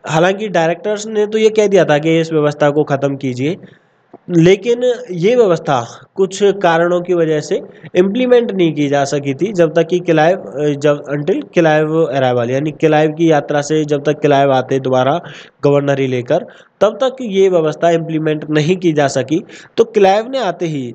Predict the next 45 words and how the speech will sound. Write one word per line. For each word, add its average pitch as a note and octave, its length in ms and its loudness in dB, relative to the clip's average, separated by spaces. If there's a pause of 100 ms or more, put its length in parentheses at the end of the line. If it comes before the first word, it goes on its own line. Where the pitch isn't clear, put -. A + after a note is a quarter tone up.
(100)
जनवरी E3+ 360 2
सत्रह F3 340 -2
सौ F3+ 140 -4
छियासठ D#3+ 380 -4
में E3 160 -2
कहा D#3+ 280 -2 (360)
कि G#3+ 60 2 (260)
अब G3+ 140 0
ये A3 100 2
double F#3 260 2
allowance D3+ 340 -2
नहीं C#3+ 100 -6
मिलेगा A2 320 -4
आपको, F#2 320 -8 (340)
आपको D3+ 300 0
salary D#3+ 460 0
एक F3+ 180 2
तो F3+ 100 2
इतनी F3 200 0
ऊंची E3+ 300 0
दी D#3+ 140 0
जा D#3 160 2
रही D3 160 -2
है, C#3+ 80 -2
उस D3 180 -2
time E3 180 2
पर E3 120 2
जो E3+ 140 0
salary D#3+ 460 0
थी D#3+ 140 0
पूरी D#3+ 280 2
दुनिया D#3 260 2
में D#3 100 0
सबसे D#3 320 -2
ऊंची D#3 260 -2
जो D#3 120 -4
salary C#3+ 440 -2
थी D#3 160 -2 (360)
वो D#3+ 60 2
हमारे F3 340 2
यहाँ E3+ 120 2
पर E3 120 -2
हुआ D#3 200 0
करती C#3+ 320 -4
थी। C#3 180 -8